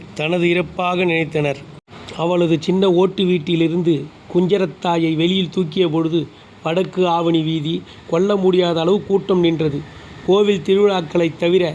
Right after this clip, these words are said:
மதுரையில் மனிதர்கள் கூடிய மிகப்பெரிய கூட்டம் இதுதான் என்று கலெக்டர் தனது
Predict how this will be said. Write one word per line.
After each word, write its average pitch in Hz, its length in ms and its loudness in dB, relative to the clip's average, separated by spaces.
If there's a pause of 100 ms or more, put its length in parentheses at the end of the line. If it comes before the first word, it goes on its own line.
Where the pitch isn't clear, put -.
(320)
மதுரையில் 196 500 2
மனிதர்கள் 180 540 2
கூடிய 180 240 2
மிகப்பெரிய 170 560 2
கூட்டம் 202 420 0
இதுதான் 175 360 2 (360)
என்று 175 320 0
கலெக்டர் 190 520 -2
தனது 175 300 2